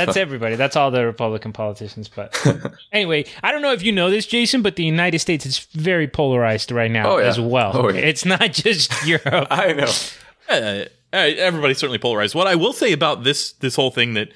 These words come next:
Speaker 3: is kind of, and, and I don't know the politics well enough, but just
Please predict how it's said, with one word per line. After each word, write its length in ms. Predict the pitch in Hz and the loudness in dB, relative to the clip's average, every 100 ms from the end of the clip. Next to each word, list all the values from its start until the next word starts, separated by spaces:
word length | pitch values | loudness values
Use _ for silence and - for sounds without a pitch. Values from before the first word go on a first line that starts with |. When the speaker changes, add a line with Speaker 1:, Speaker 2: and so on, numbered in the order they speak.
| - - - | -20 -20 -4
Speaker 3:
is 260 | 127 113 - | 0 0 -4
kind 300 | - 160 147 | -2 0 0
of, 80 | - | 0
and, 160 | 143 | 0
and 120 | 139 | 2
I 40 | 160 | 2
don't 220 | 175 151 | 2 2
know 180 | 147 156 | 2 2
the 60 | |
politics 460 | 120 135 127 123 117 | 0 0 0 -2 -2
well 120 | 110 | -2
enough, 240 | 95 92 - | -2 -8 -4
but 140 | 104 | -4
just 240 | 107 107 | -4 -6